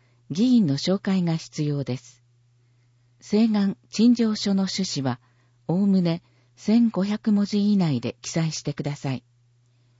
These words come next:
議会開会日の二日前までに提出された請願、陳情書が、その定例会の審査対象となります。お問い合わせ先、議会事務局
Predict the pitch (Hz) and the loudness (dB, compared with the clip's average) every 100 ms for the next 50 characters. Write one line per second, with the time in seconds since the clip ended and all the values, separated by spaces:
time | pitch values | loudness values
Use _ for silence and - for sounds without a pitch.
0 | _ _ _ _ - 240 - 208 - 202 | _ _ _ _ -6 -4 0 -2 0 -2
1 | 214 208 185 156 143 131 139 _ - - | -2 -2 -2 0 0 -2 -4 _ -20 -14
2 | - 247 233 240 208 156 147 135 131 - | -2 0 2 2 0 0 -2 0 -2 -4
3 | - 196 202 - 180 170 160 160 147 151 | -4 -4 -4 -8 -6 -4 -4 -4 -6 -6
4 | _ _ _ _ - 196 190 175 165 - | _ _ _ _ 0 2 2 0 -2 -6
5 | - 185 208 196 185 - 156 147 - _ | 0 2 2 0 -2 -4 -2 -4 -6 _
6 | _ _ _ _ - - 208 247 240 240 | _ _ _ _ -8 0 2 2 2 2
7 | 240 220 156 151 135 135 - _ - 226 | 2 0 -2 -2 0 -2 -6 _ -2 0
8 | 240 226 240 233 - 156 135 131 123 127 | 0 -2 -2 -2 0 -2 -2 -2 -2 -2
9 | 117 117 - - _ _ _ _ _ _ | -2 -4 -8 -20 _ _ _ _ _ _
10 | _ _ _ _ _ 175 240 247 233 214 | _ _ _ _ _ -2 2 4 4 2
11 | 208 190 - 170 - 135 - _ _ _ | -2 -4 -6 -8 -4 -6 -6 _ _ _
12 | _ _ _ _ _ 165 185 247 254 214 | _ _ _ _ _ -10 -4 2 2 2
13 | 214 220 233 147 - 123 | 2 2 0 -4 -4 -6